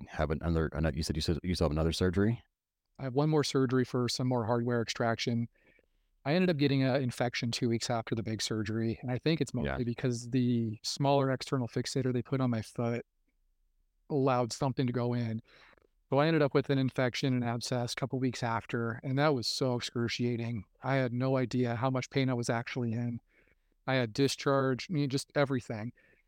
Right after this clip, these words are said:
Speaker 2: Uh,
Speaker 1: Gosh.
Speaker 2: he went in, pulled out a, a sizable abscess out of my foot and then flushed it out with twenty liters of saline. I,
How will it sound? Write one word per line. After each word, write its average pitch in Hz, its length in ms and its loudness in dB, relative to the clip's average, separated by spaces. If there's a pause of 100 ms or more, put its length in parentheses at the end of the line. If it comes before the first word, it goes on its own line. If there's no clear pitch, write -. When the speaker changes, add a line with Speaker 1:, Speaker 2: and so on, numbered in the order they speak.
(280)
Speaker 2:
Uh, - 20 0
Speaker 1:
Gosh. 127 260 -2
Speaker 2:
he 156 140 2
went 156 220 2
in, 131 380 2
pulled 143 260 4
out 135 180 2
a, 123 320 0 (420)
a 135 60 -8
sizable 135 520 2
abscess 127 440 -2
out 131 120 0
of 127 60 -2
my 117 120 -4
foot 131 440 -4
and 135 140 -2
then 123 100 -2
flushed - 360 -2
it 131 60 0
out 127 160 2
with 110 100 -10
twenty 147 400 0
liters 127 500 -2
of 117 100 -6
saline. 123 460 -6 (320)
I, 113 400 -6